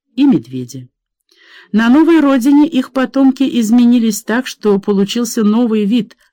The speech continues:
очковые медведи. Ростом они даже меньше барибалов, около семидесяти сантиметров в холке,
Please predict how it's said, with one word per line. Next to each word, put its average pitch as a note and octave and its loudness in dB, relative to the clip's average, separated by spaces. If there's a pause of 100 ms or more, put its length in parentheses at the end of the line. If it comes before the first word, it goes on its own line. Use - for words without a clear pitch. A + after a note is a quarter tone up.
очковые D3 -4
медведи. A#2+ -8 (460)
Ростом B3+ 0
они D3 0
даже F3 -2
меньше G#3+ 0 (180)
барибалов, D#3+ -2
около G#3+ -2
семидесяти G3+ -4
сантиметров E3+ -4
в - -20
холке, C#3 -8